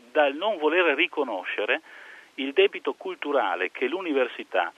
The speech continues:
e la laicità hanno nei confronti del cristianesimo.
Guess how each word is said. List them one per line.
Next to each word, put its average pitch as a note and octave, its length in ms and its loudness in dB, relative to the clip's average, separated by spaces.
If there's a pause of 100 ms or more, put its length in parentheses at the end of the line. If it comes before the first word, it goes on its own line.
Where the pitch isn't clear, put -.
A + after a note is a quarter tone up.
(280)
e C3 140 2
la B2+ 140 8
laicità C#3+ 760 0 (100)
hanno C#3 300 0
nei A2+ 200 0
confronti A2+ 500 -2
del G2+ 140 2
cristianesimo. F#2 840 -10